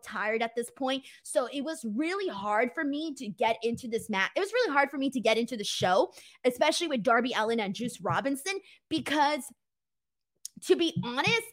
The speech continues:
I kind of felt that this match felt a little bit very, very, um, at least from my live experience, it felt generic. It felt like a very generic match. And I kind of feel like we need to see Juice Robinson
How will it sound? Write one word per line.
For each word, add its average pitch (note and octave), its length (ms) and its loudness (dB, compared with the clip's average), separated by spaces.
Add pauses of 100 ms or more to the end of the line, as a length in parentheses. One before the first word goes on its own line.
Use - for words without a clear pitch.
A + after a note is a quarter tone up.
(160)
I D#4+ 200 4
kind D4+ 360 0
of E4 240 -4
felt D4+ 200 4
that C4+ 180 -2
this B3+ 240 0
match G#3+ 460 2 (280)
felt D#4 400 4
a D#4 40 4
little D4+ 340 0
bit D4 260 -6
very, C#4 520 -2
very, A#3+ 500 -2 (320)
um, G#3+ 440 4 (560)
at C4+ 120 4
least D#4+ 200 2
from F4 160 -2
my D4 100 2
live A#3 300 2
experience, A#3+ 520 -4
it - 180 -10
felt B3 280 -2
generic. G3 640 -2
It - 100 -10
felt C#4 220 0
like D#4+ 120 -2
a C#4 40 0
very A3+ 380 2
generic G3 500 -2
match. E3+ 840 -4
And B3+ 560 2
I A3 240 0
kind D#4+ 220 -2
of A#4+ 60 -2 (120)
feel C4+ 280 -2
like C4 220 -2
we C4+ 120 0
need D#4+ 180 -2
to A#4+ 220 -10
see F4+ 200 -2
Juice D4 380 -6
Robinson B3 680 0